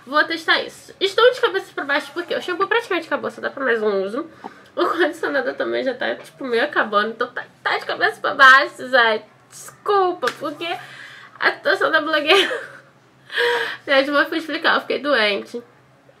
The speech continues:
É, né? E também meio enrolada com algumas coisas, aconteceu várias coisas, então não deu pra gravar essas resenhas antes e tinha algumas outras resenhas acumuladas também,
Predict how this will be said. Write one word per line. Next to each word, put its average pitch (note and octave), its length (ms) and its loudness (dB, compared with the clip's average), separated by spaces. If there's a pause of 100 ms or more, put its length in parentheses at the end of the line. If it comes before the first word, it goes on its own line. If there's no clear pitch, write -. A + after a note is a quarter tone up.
(240)
É, F#3+ 160 -2
né? G3 260 -2
E G3 60 -6
também G#3 340 -6
meio G3+ 220 -4
enrolada G3 500 2
com G3+ 120 -8
algumas F#3+ 280 -6
coisas, G#3 220 -6
aconteceu G3+ 300 -8
várias G#3 280 0
coisas, G#3 400 -2
então A#3+ 220 0
não B3+ 160 2
deu C4 100 2
pra B3 120 -6
gravar G#3 240 -4
essas A3+ 200 -4
resenhas G3+ 460 0
antes G#3 320 -6
e G#3+ 80 -10
tinha A#3 220 -4
algumas A#3 320 -2
outras B3 280 0
resenhas A#3 420 -2
acumuladas A3 680 0
também, G#3+ 360 -2